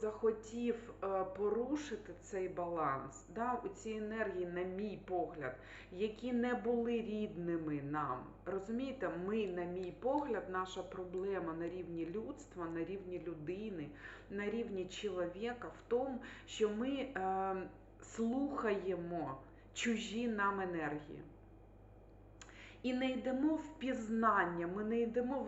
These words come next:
в взаємодію. Ще один момент, я сьогодні навіть чоловіку промовила. Е, я сама вчилася, ем,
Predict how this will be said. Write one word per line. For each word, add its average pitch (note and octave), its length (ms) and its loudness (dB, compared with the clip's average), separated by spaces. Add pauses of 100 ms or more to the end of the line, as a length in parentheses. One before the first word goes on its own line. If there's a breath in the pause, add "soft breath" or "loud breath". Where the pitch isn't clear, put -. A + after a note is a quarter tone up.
в G#3 200 4
взаємодію. G3 760 -2
Ще C#4+ 240 -4
один G3 380 4
момент, F3+ 440 -2
я F3+ 120 -2
сьогодні F3+ 500 -6
навіть F#3+ 340 -4
чоловіку E3+ 540 -4
промовила. D3 600 -4 (600 loud breath)
Е, F#3+ 500 4
я A#3+ 480 4 (100)
сама F#3+ 420 2
вчилася, E3+ 1000 0 (840 loud breath)
ем, F#3 600 -2